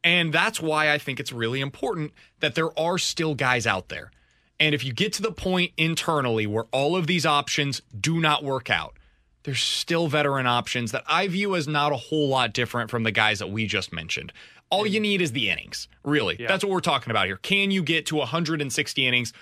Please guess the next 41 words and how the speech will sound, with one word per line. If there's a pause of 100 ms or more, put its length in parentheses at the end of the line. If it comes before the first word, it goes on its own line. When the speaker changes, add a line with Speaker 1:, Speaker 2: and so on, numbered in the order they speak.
(100)
Speaker 1:
from
that
fifth
starter
spot? (440)
I
think
they're
gonna
be
able
to
do
it. (240)
I
really
do. (260)
And
you
mentioned,
Tanner,
y-,
they
could
maybe
have
some
better
options
later
in
the
season. (240)
Alex
Reyes
might
be
thrown
into
that
mix.